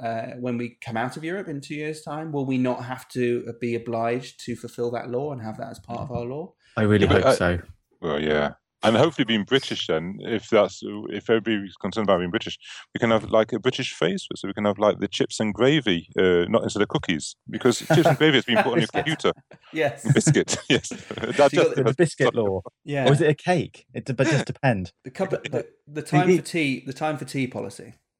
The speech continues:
Speaker 1: And
Speaker 2: The cookie law, though, is one that's been diluted quite a lot over time,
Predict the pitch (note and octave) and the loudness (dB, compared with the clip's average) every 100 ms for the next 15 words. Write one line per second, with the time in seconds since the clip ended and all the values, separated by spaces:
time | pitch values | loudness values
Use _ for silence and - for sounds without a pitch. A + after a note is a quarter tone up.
0 | - D3 D3+ D3 D3+ F#3+ - C3 G2+ G2+ | -4 0 2 2 2 2 4 6 6 6
1 | G2+ A2 B2 A#2+ - - B2 A2+ A#2+ B2 | 4 4 6 6 4 0 2 4 6 8
2 | C3 B2 A2 G#2 _ - - - A#2+ G2+ | 6 4 -4 -6 _ -20 -6 2 4 6
3 | A2+ - A2 G#2 - A#2+ G#2+ F#2+ E2+ | 6 6 2 0 -2 0 2 0 -4